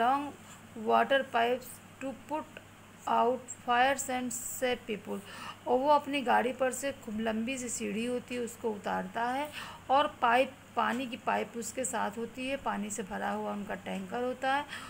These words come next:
उससे वह आग बुझाने का काम करता है और लोगों की सुरक्षा करता है। They wear fireproof clothes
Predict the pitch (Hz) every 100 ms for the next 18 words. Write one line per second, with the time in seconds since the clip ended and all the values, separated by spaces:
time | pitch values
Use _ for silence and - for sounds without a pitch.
0 | - - 285 - - 359 339 294 285 -
1 | 214 214 202 226 214 214 226 214 208 214
2 | 214 233 226 294 302 277 226 196 190 202
3 | 269 277 285 202 - 196 185 269 - -
4 | 180 185 - - - 240 - - 226 320
5 | 311 294 294 294 311 320 - - - -
6 | 240 233 277 277 240 254 - - - 220
7 | 208 254 247